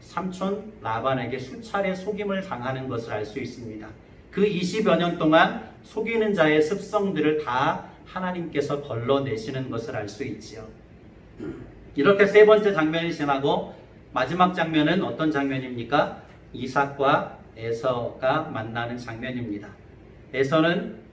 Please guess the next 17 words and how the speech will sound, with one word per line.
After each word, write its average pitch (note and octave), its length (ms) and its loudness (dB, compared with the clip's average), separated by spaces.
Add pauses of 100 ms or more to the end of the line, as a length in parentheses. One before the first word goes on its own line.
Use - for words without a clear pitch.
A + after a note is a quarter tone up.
(140)
꿈에도 G#3 340 4
몰랐을 D3+ 520 0
것이지요. C#3+ 580 -2 (600)
이미 D#3+ 280 4
아버지가 D3 600 4
동생 D#3+ 460 0
야곱에게 D#3+ 920 0 (140)
장자의 B2+ 480 -2
축복을 F3+ 540 -4
빌어버렸다는 C#3 840 2
것을 C#3 320 0
꿈에도 G3 360 -2
생각하지 F#3 680 -2
못하고 C#3+ 760 -2 (240)
열심히 C#3+ 420 0
사냥을 F3+ 720 -2 (160)
해와서 D3 800 0